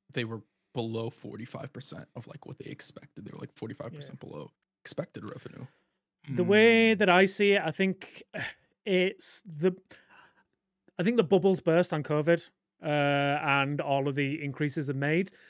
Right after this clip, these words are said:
Speaker 2: And I think basically companies have been expecting these year-on-year profits. And now that people are back out in the world and not spending as much on disposable income on things like gaming,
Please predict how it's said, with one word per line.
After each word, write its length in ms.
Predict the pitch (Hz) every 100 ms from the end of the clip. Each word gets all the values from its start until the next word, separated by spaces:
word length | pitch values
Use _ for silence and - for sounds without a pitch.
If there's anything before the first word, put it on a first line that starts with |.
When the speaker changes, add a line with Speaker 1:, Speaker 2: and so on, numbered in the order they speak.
| _
Speaker 2:
And 140 | - 156
I 60 |
think 200 | 151 170
basically 440 | 151 170 170 165 156
companies 300 | 165 165 143
have 120 | 156
been 140 | 151
expecting 400 | 151 - 151 -
these 180 | 143 131
year-on-year 380 | 165 165 151 147
profits. 680 | - 151 139 127 - - - _ _ _ _ _ _ _ _ _ _ _
And 160 | 165 156
now 160 | 160 151
that 160 | 143
people 200 | 147 143
are 40 | 139
back 240 | 147 -
out 160 | 147 156
in 40 |
the 60 | 143
world 340 | 147 143 143
and 300 | 135 131 120 - _ _ _
not 240 | 151 156 -
spending 360 | - 151 151
as 120 | 147
much 240 | 143 156 170
on 420 | 147 143 139 127 - _ _
disposable 480 | - - 147 143 139
income 240 | 143 156 147
on 180 | 135 131 _ -
things 200 | 151 135
like 160 | 139
gaming, 500 | 131 156 160 170 175